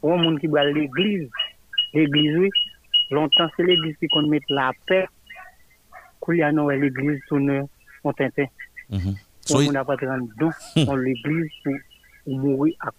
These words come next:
Speaker 1: son zam, ki sa. Epi, ankò yo pran madanm.
Speaker 2: Tèt chaje, tèt chaje.
Speaker 1: Alò, pastè a mwen rekonèt li, se, m konn, m konn wè li, m konn salye li.
Speaker 2: Mhm.
Speaker 1: Donk, nou bezwen de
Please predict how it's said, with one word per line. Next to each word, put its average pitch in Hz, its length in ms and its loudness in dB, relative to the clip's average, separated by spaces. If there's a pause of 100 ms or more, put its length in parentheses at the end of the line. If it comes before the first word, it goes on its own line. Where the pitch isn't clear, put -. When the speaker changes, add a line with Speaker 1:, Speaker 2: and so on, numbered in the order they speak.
Speaker 1:
son 131 180 -2
zam, 120 220 -2
ki 175 220 -8
sa. 139 80 -6 (340)
Epi, 151 360 -2
ankò 143 320 0
yo 139 80 4
pran 127 200 -2
madanm. 120 360 -4 (540)
Speaker 2:
Tèt 110 180 -2
chaje, 87 320 -2 (120)
tèt 104 160 -2
chaje. 87 320 -6 (320)
Speaker 1:
Alò, 143 260 2 (200)
pastè 156 460 0
a 147 100 2
mwen 151 200 2
rekonèt 143 420 0
li, 165 180 -2 (1200)
se, 156 80 2 (640)
m 147 80 0
konn, 151 240 2 (260)
m 147 80 -2
konn 156 260 2
wè 135 160 4
li, 139 120 0
m 147 80 2
konn 131 200 -2
salye 131 320 -2
li. 143 140 -2 (920)
Speaker 2:
Mhm. 113 100 2
Speaker 1:
Donk, 120 220 4 (1500)
nou 156 160 2
bezwen 160 720 2 (240)
de 143 240 2